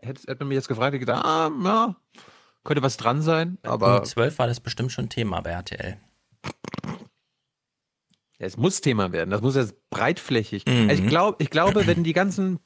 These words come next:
Speaker 1: Beauty-Magazine in Deutschland
Speaker 2: Ja.
Speaker 1: damit anfangen, gegen den Diesel zu schießen, ja, indem man sagt, "Ja, hier, unsere, d-, der Schönheitsrisiko Diesel ist da",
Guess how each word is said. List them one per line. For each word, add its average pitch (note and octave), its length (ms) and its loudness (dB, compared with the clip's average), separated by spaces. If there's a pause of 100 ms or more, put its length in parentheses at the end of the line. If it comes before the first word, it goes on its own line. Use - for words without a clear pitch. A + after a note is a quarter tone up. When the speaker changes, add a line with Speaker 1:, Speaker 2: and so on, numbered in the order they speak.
Speaker 1:
Beauty-Magazine A2 1120 -2
in G2 40 -8
Deutschland G#2 600 -6 (240)
Speaker 2:
Ja. - 140 0
Speaker 1:
damit A#2+ 280 0
anfangen, C3+ 680 0 (640)
gegen C3 200 2
den A#2 120 0
Diesel D#3 320 2
zu G#2+ 160 -6
schießen, G#2 480 -10 (340)
ja, A2 200 -2
indem A#2+ 300 -2
man A#2+ 120 2
sagt, A2 220 0
"Ja, A2+ 140 0
hier, A#2 320 0 (920)
unsere, B2+ 360 -2
d-, - 540 -20 (260)
der B2 80 -2
Schönheitsrisiko F3+ 1300 2
Diesel D3+ 640 0 (1400)
ist - 280 -4
da", C#3+ 380 -2